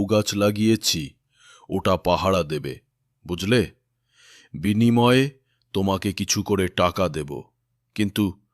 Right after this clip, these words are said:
খেয়াল রাখবে চোরের দল কোনোভাবে আমার জমি থেকে একটা লাউও যেন চুরি করতে না পারে।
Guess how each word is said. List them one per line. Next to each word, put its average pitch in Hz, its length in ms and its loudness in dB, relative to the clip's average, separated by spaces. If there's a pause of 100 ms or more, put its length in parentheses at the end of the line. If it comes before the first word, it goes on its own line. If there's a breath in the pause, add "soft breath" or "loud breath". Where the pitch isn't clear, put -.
(360)
খেয়াল 98 440 4
রাখবে 78 420 0 (680 soft breath)
চোরের 117 520 4
দল 113 220 6 (140)
কোনোভাবে 120 680 2
আমার 104 280 2
জমি 98 380 0
থেকে 98 220 -2 (540 soft breath)
একটা - 380 0 (140)
লাউও 113 420 6
যেন 123 260 4
চুরি 113 280 0
করতে 107 340 -2
না 90 180 0
পারে। 73 320 -6